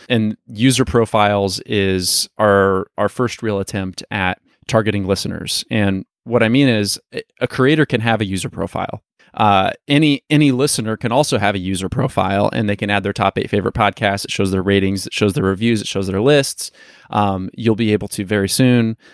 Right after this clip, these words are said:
uh, follow other users, so you can see, like, if you, if I follow you and you review something, uh, that's gonna show up in my activity feed, and I'm gonna be notified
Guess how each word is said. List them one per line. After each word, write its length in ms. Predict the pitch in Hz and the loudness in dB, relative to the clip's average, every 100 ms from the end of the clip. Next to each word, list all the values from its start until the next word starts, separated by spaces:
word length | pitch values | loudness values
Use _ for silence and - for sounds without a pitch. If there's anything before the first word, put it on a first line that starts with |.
| _ - | _ -4
uh, 340 | 104 95 92 | 0 0 -2
follow 760 | - - 113 113 113 110 107 104 | -4 0 2 4 4 4 2 2
other 220 | - 113 | 0 0
users, 500 | 117 117 110 113 110 | 0 0 0 0 -2
so 160 | - 110 | -4 -4
you 120 | 98 | -6
can 140 | 104 98 | -6 -6
see, 720 | - 117 110 107 107 104 - | -4 -2 -2 0 -2 -4 -6
like, 240 | 110 98 | -4 -4
if 140 | 98 - | -4 0
you, 480 | 113 123 113 113 117 _ _ | 4 4 4 2 -2 _ _
if 120 | - | -2
I 80 | 131 | 0
follow 180 | 135 120 | 2 2
you 380 | 107 107 98 107 | 0 0 2 2
and 100 | 104 | 0
you 80 | 101 | -2
review 300 | 98 104 117 | -2 -2 -2
something, 580 | - 92 98 95 98 - _ _ | -2 -4 -6 -6 -6 -12 _ _
uh, 220 | - 98 95 | -2 0 0
that's 180 | 113 | -2
gonna 160 | - 104 | -2 -4
show 200 | - 110 | -2 -2
up 80 | 101 | -2
in 80 | 104 | -2
my 120 | 101 | 0
activity 400 | 95 - 113 101 | 0 0 0 0
feed, 220 | 95 107 | -2 -2
and 100 | 98 | 0
I'm 60 | 101 | 0
gonna 140 | 98 95 | -2 0
be 80 | |
notified 580 | 98 101 - - 92 92 | 0 0 0 0 -2 -2